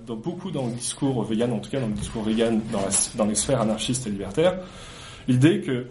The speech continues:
malgré ça, les gens conduiraient, continueraient à dire que c'est mal, et quand je leur demanderais pourquoi c'est mal, ils diraient, ben, parce que c'est mal, et puis point barre. Parce que c'est de l'exploitation, c'est, euh, de l'esclavagisme, c'est du spécisme, c'est,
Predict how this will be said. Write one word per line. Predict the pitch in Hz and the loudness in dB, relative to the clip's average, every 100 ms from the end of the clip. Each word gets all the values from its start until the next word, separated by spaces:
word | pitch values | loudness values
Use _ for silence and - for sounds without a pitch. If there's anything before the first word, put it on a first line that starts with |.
| - | -2
malgré | 143 185 202 185 | 4 4 4 -2
ça, | 160 - 147 180 | -6 -6 -4 -2
les | 139 | -2
gens | 135 151 | -2 -4
conduiraient, | 170 151 139 131 | -2 -2 -2 -6
continueraient | - 175 156 - 175 165 165 | -4 -2 -2 0 0 4 4
à | |
dire | 131 135 | 4 0
que | - | 0
c'est | - | 0
mal, | 113 127 214 202 - - - - - - | 2 2 4 2 2 -8 -12 -12 -12 -12
et | 285 117 107 | -10 -8 -4
quand | 127 | -4
je | 127 | -4
leur | 113 | -6
demanderais | 110 113 104 104 | -4 -4 -6 0
pourquoi | 220 208 175 | 0 2 0
c'est | - 101 | -2 -2
mal, | 107 160 | -2 -2
ils | 117 | 0
diraient, | 110 110 | 4 4
ben, | 117 104 | 4 0
parce | - - | -4 -2
que | 127 | -2
c'est | - 95 | -2 2
mal, | 151 | 2
et | 113 | 2
puis | - | -4
point | 110 101 | -4 -4
barre. | 98 - - - - | -4 -8 -12 -12 -12
Parce | - | -4
que | 123 | -2
c'est | - | -2
de | 98 | -4
l'exploitation, | 101 - - - 123 151 | -8 -10 -10 -6 -2 -2
c'est, | - 104 107 | 0 0 0
euh, | 98 | -2
de | 95 | -2
l'esclavagisme, | 95 - - 92 92 147 - 101 | -4 -6 -8 -4 -2 0 0 -2
c'est | 101 104 | 0 -2
du | - | -4
spécisme, | - 101 120 131 - | -4 -2 0 0 -2
c'est, | 202 | -8